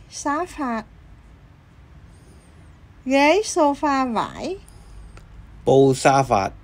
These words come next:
Speaker 1: Bồ sa phạt. Ghế sofa vải.
Speaker 2: Bồ sofa.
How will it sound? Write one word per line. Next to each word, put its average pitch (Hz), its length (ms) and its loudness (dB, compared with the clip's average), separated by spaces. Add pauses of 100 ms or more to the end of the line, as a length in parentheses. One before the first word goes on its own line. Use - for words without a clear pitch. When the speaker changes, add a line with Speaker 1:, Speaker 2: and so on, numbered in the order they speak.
(420)
Speaker 1:
Bồ 240 480 0 (140)
sa 277 360 -6
phạt. 226 360 -2 (1040)
Ghế 294 500 2
sofa 254 800 -2 (260)
vải. 196 500 -8 (1000)
Speaker 2:
Bồ 135 300 4
sofa. 127 680 0